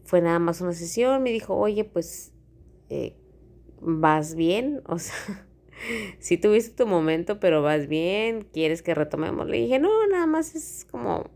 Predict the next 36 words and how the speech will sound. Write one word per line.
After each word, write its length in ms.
ahorita, 480
¿no?". 200
O 60
sea, 200
obviamente 420
me 140
fui 300
de 120
más 280
con 140
mis 160
pensamientos, 800
porque, 280
pues, 220
era 80
una 140
cuestión 360
que 100
implicaba 600
no 80
nada 300
más 260
a 60
mí, 340
sino 220
a 20
mi 340
hijo 220
y 60
demás, 480
¿no? 200
Eh, 560
entonces, 840
este, 840
pues 220
nada, 320